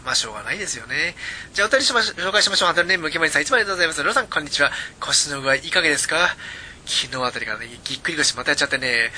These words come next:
おかげで仕事明日休まなきゃならなくなりました。ほんと痛くてね、なかなか大変でございます。でもなんとかね、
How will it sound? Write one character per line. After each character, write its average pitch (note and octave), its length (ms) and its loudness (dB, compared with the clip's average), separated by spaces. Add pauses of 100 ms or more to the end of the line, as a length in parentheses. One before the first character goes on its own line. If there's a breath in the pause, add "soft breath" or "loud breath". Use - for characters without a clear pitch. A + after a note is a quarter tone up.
(460 loud breath)
お - 20 -14
か D#3 60 -12
げ D#3+ 100 0
で D3 60 -2
仕 D#3+ 140 2
事 D3+ 140 -2
明 C3+ 80 4
日 - 100 4
休 C#3+ 160 2
ま F3+ 60 0
な C#3+ 80 4
き C3 60 0
ゃ A#2 40 2
な A#2+ 60 0
ら B2+ 60 4
な - 60 2 (140)
く - 80 0
な B2+ 80 4
り A#2+ 80 0
ま A#2 100 -2
し - 60 0
た。 - 120 -4
ほ D#3 160 -8
ん G3+ 40 -8
と - 120 -6
痛 - 180 2
く - 80 -4
て B2 120 -2
ね、 A#2+ 300 -6 (340 loud breath)
な B2+ 120 -4
か C3 80 -4
な B2 80 -4
か A#2+ 80 -6
大 C3+ 180 2
変 D3 80 -2
で D3 80 -6
ご C#3 100 -4
ざ C3+ 120 2
い B2+ 60 2
ま B2 100 -6
す。 - 80 -10
で D#3+ 60 0
も C3+ 100 -8
な C#3 100 0
ん C#3 60 -10
と C3 80 -10
か A#2+ 80 -4
ね、 A#2 320 -2